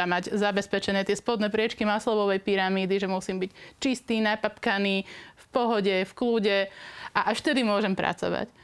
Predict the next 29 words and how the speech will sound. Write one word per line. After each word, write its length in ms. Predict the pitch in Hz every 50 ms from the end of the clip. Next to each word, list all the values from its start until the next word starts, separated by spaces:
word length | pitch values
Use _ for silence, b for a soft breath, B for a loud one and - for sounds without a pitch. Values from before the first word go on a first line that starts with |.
| B B B B B -
No 160 | 262 254 247
a 80 | 254 262
keď 140 | - 269 233
niekto 300 | 254 254 269 262 - 240 226 214 - -
ne-, 280 | 196 220 233 247 233 - - - - - 226
nerešpektuje 800 | 220 233 240 240 240 233 254 247 - 254 233 240 - 247 214 202
zásadu 400 | 202 190 214 - 247 208 202 196
emocionálnej 560 | 208 214 226 - 220 208 208 208 208 185 180
bezpečnosti 560 | 185 185 - 214 220 - 220 220 - - 202 - -
alebo 400 | 233 226 220 214 214 214 - -
majú 320 | 220 208 196 196 202 214 208
deti 280 | 185 202 214 - 214
z 80 | 214 208
domu 240 | 214 220 226 220 220
problém, 480 | - 180 170 170 170 170 175 185 214 B B B B B B -
tak 240 | - 226 220 - - - - -
potom 240 | 233 240 262 254 -
sa 80 | 247
s 80 | 240 -
nimi 240 | 269 254 247 240 240
nedá 240 | 233 226 226 226
pracovať 360 | - 202 190 196 - 208 202 202
na 80 | 196 196
takých 400 | - 208 202 - 208 - - 196
ťažkých 240 | 196 - - 202 196
veciach, 340 | 202 190 190 - 196 170 175 185
ako 160 | - 196 202
matematika 720 | 190 180 - - 190 190 180 - 202 196 - 208 160 - -
je. 280 | 208 190 190 170 160